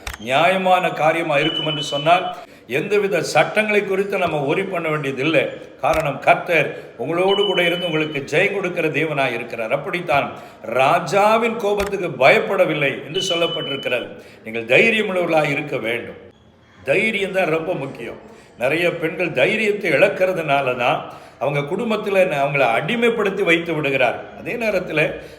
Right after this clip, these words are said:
தைரியத்தையும் ஞானமாய் க-, நம்ம அதை ஃபேஸ் பண்ணி கொண்டு வர வேண்டும்.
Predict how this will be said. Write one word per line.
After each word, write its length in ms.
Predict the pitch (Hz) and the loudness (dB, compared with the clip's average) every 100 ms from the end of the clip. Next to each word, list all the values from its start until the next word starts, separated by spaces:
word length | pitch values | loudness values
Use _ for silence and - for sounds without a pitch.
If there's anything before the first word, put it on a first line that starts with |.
| - | -2
தைரியத்தையும் 800 | 117 196 240 233 226 185 196 233 | 2 4 2 2 2 2 -2 -2
ஞானமாய் 680 | 156 143 208 226 226 233 247 | 2 4 4 4 4 4 4
க-, 120 | 160 | 0
நம்ம 540 | 175 180 170 151 127 - | -2 2 4 2 0 -2
அதை 180 | 151 160 | -4 -2
ஃபேஸ் 340 | 175 220 214 | -2 -4 -4
பண்ணி 220 | 196 196 | -6 -4
கொண்டு 240 | 175 175 175 | -4 -2 0
வர 140 | 156 | 0
வேண்டும். 320 | 147 147 123 | 0 -2 -4